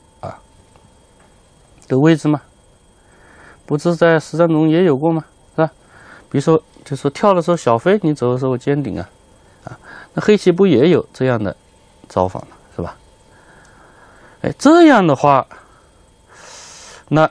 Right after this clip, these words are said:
黑棋是不是也得不肯啊？这个里面，哎，这个角好像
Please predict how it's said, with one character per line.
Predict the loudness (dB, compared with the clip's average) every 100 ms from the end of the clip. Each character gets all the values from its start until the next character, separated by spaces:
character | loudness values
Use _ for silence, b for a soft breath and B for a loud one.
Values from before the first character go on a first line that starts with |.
| -2
黑 | -4 -4
棋 | -2
是 | -8 -8
不 | -6
是 | -4 -6 _ _ -14
也 | -8
得 | -4 -4 -6 -10
不 |
肯 | -10 -6 -4
啊？ | -4 -8 _ _ _ _ _ b b b
这 | 0
个 | 4
里 | 4
面， | 4 2 -4
哎， | -4 -4 -4 _ _ _ _ _ _ b b b b b b b b b b b b b
这 | 0
个 | 0
角 | 2 2 4 2
好 | 0
像 | -2 0 0 0 -2